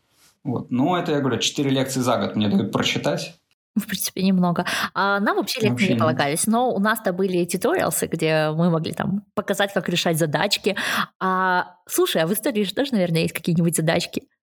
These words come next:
Speaker 2: Такие исторические задачки. О, загадай какие-нибудь исторические зага-, задачки,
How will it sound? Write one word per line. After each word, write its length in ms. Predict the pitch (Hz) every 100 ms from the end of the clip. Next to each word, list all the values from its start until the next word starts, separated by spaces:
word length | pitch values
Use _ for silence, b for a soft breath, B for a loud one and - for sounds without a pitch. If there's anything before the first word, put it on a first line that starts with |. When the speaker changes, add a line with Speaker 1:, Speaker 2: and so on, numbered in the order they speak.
| _ _ _ -
Speaker 2:
Такие 260 | 226 233
исторические 600 | 262 262 302 - - 320
задачки. 440 | 233 - 311 - - 226
О, 180 | 165
загадай 360 | 160 185 196 262
какие-нибудь 420 | 415 302 240 220
исторические 460 | - 202 208 - 208
зага-, 360 | 175 170 -
задачки, 680 | 180 180 185 - 170 165 160